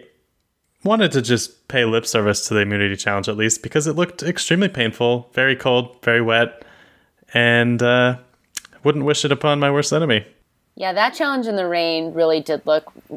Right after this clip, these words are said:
Speaker 2: pretty dreary. The, I, the, like, close-ups of everyone's, like, beat-up feet is always
Speaker 1: Oh, yeah.
Speaker 2: just, ooh, that's a
Speaker 1: Yeah,
Speaker 2: tough
Speaker 1: no, thank
Speaker 2: moment
Speaker 1: you.
Speaker 2: for me as a viewer. Um,
Speaker 1: <laughs>
Speaker 2: I also feel like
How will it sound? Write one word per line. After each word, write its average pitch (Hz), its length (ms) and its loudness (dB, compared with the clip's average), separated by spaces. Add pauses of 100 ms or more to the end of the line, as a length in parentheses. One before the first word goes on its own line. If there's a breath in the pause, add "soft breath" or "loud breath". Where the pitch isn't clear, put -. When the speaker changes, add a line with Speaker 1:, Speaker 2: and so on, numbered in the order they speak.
(360)
Speaker 2:
pretty 156 300 0
dreary. 147 580 -2 (320 soft breath)
The, 202 460 2
I, 202 320 0
the, 202 180 2
like, 180 400 0
close-ups 214 600 -2
of 226 120 2
everyone's, 175 540 2
like, 165 240 2 (560)
beat-up 170 460 0
feet 156 420 -6
is 165 380 -6
always 160 220 4
Speaker 1:
Oh, 160 40 4
yeah. 170 240 4
Speaker 2:
just, 160 320 -4 (180)
ooh, 202 300 2 (380 soft breath)
that's 196 160 0
a - 40 -2
Speaker 1:
Yeah, 139 120 2
Speaker 2:
tough - 80 2
Speaker 1:
no, 135 100 2
thank 143 200 2
Speaker 2:
moment - 40 0
Speaker 1:
you. - 80 4
Speaker 2:
for 175 100 -4
me 165 340 -6
as 165 160 -4
a 170 60 -4
viewer. 160 520 -2 (300 soft breath)
Um, 175 460 2 (140)
Speaker 1:
<laughs> - 200 -16
Speaker 2:
I 233 180 0
also 403 260 0
feel 311 240 0
like 233 280 0